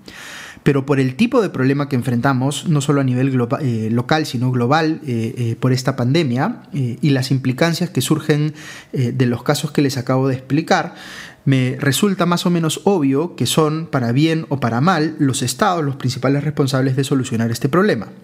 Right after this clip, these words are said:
Y naturalmente podemos sentir que no tenemos hoy el estado que nos hubiese gustado tener para enfrentar un problema como este. Yo comparto ese sentimiento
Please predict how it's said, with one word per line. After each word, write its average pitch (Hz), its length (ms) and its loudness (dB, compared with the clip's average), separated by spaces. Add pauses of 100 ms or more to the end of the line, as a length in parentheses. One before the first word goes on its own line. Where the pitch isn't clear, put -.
(720)
Y 147 100 4
naturalmente 175 480 2
podemos 156 340 0
sentir 151 480 0 (400)
que 139 120 4
no 175 140 2
tenemos 170 440 0
hoy 170 300 2
el 143 120 4
estado 147 480 0
que 147 80 -2
nos 131 200 0
hubiese 131 520 2
gustado 127 400 0
tener 185 360 0
para 135 160 0
enfrentar 127 340 0
un 139 100 2
problema 127 380 0
como 113 240 0
este. - 320 -2 (640)
Yo 151 160 2
comparto 160 540 0
ese 147 160 -2
sentimiento 131 680 0